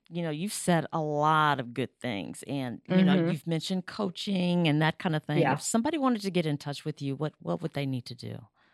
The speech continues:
Speaker 2: Um, two things, really. They can email me, uh, at lataravanice at color your soul dot org. Uh,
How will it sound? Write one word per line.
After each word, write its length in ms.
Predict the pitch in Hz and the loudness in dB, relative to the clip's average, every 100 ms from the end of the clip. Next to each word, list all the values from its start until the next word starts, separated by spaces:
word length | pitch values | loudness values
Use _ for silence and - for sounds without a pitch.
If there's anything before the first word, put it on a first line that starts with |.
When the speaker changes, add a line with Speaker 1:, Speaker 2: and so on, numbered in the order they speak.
| _ _ _ - - - - | _ _ _ -20 -18 -18 4
Speaker 2:
Um, 440 | 269 269 254 226 208 | 10 12 12 10 8
two 220 | - 427 427 | 12 12 12
things, 420 | 233 214 226 233 | 12 10 6 2
really. 400 | 180 254 277 185 | 6 10 10 8
They 200 | 190 208 | 8 8
can 180 | 214 202 220 | 8 4 4
email 360 | 294 262 196 | 6 6 6
me, 400 | 175 165 165 185 - - - | 4 2 0 -4 -10 -20 0
uh, 200 | - 180 151 | 8 10 10
at 80 | 175 | 8
lataravanice 800 | 175 - 226 233 214 214 214 208 | 6 8 10 10 8 4 2 2
at 200 | - 170 - | 2 2 6
color 200 | 208 208 | 6 8
your 180 | 208 | 6
soul 260 | 214 226 214 | 6 8 8
dot 220 | 208 277 311 | 10 8 6
org. 440 | 165 151 170 220 254 - - - - _ | 0 2 0 0 -2 -4 -18 -18 -18 _
Uh, 360 | 180 165 156 | 8 10 8